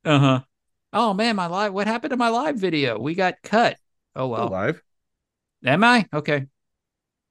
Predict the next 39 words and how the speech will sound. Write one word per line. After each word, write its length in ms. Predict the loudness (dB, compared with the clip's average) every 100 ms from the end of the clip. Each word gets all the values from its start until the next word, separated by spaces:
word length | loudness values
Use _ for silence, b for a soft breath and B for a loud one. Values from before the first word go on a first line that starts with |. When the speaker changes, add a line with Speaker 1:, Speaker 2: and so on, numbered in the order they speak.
| _ _ _
Speaker 2:
Oh, 120 | -2
I 140 | 0 2
also, 560 | 2 2 6 6 6
uh, 300 | 2 0 0
forgot 360 | -2 -2 -2 -2
to 80 | -4 -2
mention 480 | -2 -2 -4 -2
that, 300 | 4 4 4 0
uh, 240 | -4 -4
Delilah 500 | -4 -2 0 2 2
Dawson, 500 | 2 2 2 0 -8
who 180 | -10 -8
is 160 | -8 -8
a 120 | -10
Star 340 | -12 -6 0 2
Wars 420 | 6 4 2 -6
author, 640 | -2 -2 -2 -6 -10 -10 -14 _ _ _ _ _ 2
Speaker 1:
Uh-huh. 420 | 4 4 4 0 -6 _
Speaker 2:
was 180 | -4 2
at 100 | 2
a 40 |
new 160 | 4 2
Barnes 340 | 2 0 0 -4
and 120 | -2
Noble 280 | 0 0 0
this 240 | -4 -8
week. 320 | -12 -14 -20 _ _ _ _ _ _ _ _ _ _ _ _ _
So 400 | -4 0 0 -4
what 160 | -2 0
I 40 |
wanted 300 | 2 2 0
to 140 | 0 -2
do 260 | 0 2
was 320 | 2 0 -2 -8
get 220 | -8 -4
her 140 | -2
to 100 | -2
sign 420 | -6 -4 -4 -4
my 460 | -4 -4 -4 -6